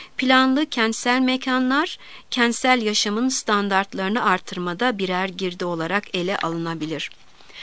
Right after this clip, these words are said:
Ancak sorun tek başına iyi tasarlanmış konutların üretilmesi ya da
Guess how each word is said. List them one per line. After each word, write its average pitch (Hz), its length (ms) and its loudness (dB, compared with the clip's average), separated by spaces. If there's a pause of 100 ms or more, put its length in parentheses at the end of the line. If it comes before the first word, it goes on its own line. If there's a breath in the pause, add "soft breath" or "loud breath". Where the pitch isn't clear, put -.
(380 loud breath)
Ancak 392 400 8 (320)
sorun 320 340 6
tek 320 240 2
başına 302 360 4
iyi 294 180 4
tasarlanmış 269 800 4
konutların 262 600 4
üretilmesi 240 800 2
ya 240 300 4
da 202 180 4